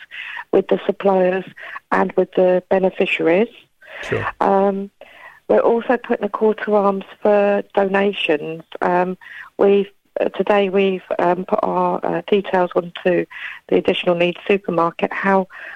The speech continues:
Speaker 1: uh, your listeners might be able to donate and help with our cause. Um, but, uh, you know, really, we,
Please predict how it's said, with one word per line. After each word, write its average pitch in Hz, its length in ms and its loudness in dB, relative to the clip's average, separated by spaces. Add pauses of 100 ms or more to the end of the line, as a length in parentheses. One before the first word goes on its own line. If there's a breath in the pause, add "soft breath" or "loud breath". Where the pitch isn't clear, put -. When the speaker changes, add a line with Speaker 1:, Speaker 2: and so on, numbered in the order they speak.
(240 loud breath)
Speaker 1:
uh, 180 60 2
your 190 220 4
listeners 185 420 -2
might 185 220 2
be 190 100 2
able 180 140 0
to - 160 -18
donate 175 500 0
and 180 100 -4
help 185 300 0
with 180 120 0
our 175 120 0
cause. 190 440 0 (800 loud breath)
Um, 190 520 0 (720 loud breath)
but, - 180 2
uh, 202 220 0 (520 loud breath)
you - 160 0
know, 214 200 4
really, 214 420 2
we, 214 300 0